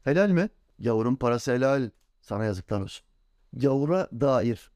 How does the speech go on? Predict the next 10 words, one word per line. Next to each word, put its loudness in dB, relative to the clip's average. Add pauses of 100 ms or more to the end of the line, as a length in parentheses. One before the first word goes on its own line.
(160)
kafirlere -2
dair 2
kul -4
hakkı, -2
Müslümanlara -4
dair 0
kul -6
hakkından -2
daha 2
tehlikelidir. -6